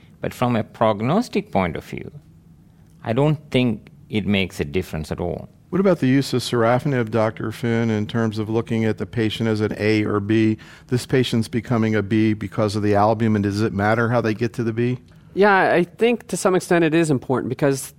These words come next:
Speaker 3: remember, the Child's Pugh score was not designed to assess patients for prospective oncology trials. It was assessed for patients for portosystemic shunting, and it, it is a relatively objective way of classifying their liver disease.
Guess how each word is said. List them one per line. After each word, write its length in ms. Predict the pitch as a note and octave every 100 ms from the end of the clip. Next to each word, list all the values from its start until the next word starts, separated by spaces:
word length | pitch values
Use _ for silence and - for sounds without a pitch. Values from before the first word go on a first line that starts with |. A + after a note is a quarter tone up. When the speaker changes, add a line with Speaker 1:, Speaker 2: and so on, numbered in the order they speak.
| G2
Speaker 3:
remember, 300 | D#3 F3+ F3
the 100 | C#3
Child's 340 | G3 F#3+ -
Pugh 220 | - F#3+
score 320 | F3 - D3
was 140 | C3+ A#2+
not 380 | C#3+ D#3 - C3
designed 560 | B2+ A#2 C3 C#3+ C#3
to 100 | -
assess 360 | A#2+ - D3+ C#3+
patients 460 | - C3 B2 B2+ A2+
for 160 | -
prospective 680 | - A2+ - - C#3 - A#2+
oncology 640 | A2+ A2 - A#2+ A2+ A2+
trials. 540 | - - C3 B2 G2+ -
It 40 |
was 120 | G#2+
assessed 400 | G#2 - B2+ -
for 260 | - A#2 G#2+ - - - - -
patients 320 | B2+ C3+ A2
for 180 | - A2+
portosystemic 760 | - B2 A2+ - - A#2+ A2+
shunting, 520 | - C#3+ C3+ A2+ A2
and 80 | A#2+
it, 100 | A#2+ - - - -
it 80 | -
is 100 | B2+
a 80 | B2
relatively 640 | B2 D3 D3 D3 A#2+ B2 -
objective 600 | A#2 G#2+ C3+ B2+ B2+ G#2+
way 260 | A#2+ B2+ B2
of 220 | G#2+ -
classifying 760 | - D3 D#3 B2+ - A2 G#2
their 100 | G#2+
liver 240 | G#2+ A2 G#2+
disease. 560 | A2 G2+ G#2+ A2+ A#2+